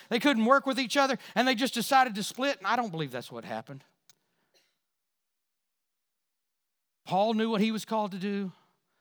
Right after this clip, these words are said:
Barnabas knew what he was called to do. Barnabas had been doing it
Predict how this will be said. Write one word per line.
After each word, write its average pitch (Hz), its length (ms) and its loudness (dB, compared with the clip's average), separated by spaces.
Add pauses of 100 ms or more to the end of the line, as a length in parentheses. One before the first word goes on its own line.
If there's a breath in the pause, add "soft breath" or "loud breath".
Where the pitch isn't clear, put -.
(220)
Barnabas 185 520 0
knew 196 160 0
what 190 120 -2
he 196 140 -2
was 180 160 -4
called 120 280 -8
to 110 80 -16
do. 101 180 -14 (1120)
Barnabas 196 580 0 (200 soft breath)
had 214 260 4
been 196 220 0
doing 214 320 2
it 160 160 -6